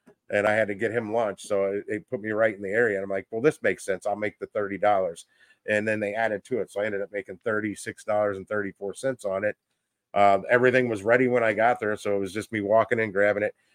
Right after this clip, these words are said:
And, uh, when I got to the place, I had more setup than I usually do. I actually had to pull each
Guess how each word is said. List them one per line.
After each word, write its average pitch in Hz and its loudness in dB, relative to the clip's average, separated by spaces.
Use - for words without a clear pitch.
And, 104 0
uh, 92 2
when 117 2
I 113 6
got 120 4
to 113 -16
the 110 -2
place, 120 0
I 98 -2
had 110 -4
more 123 -2
setup 123 -2
than 110 -4
I 110 0
usually 95 -2
do. 90 -4
I 101 0
actually 104 -2
had 101 0
to 95 -2
pull 107 -4
each 113 -6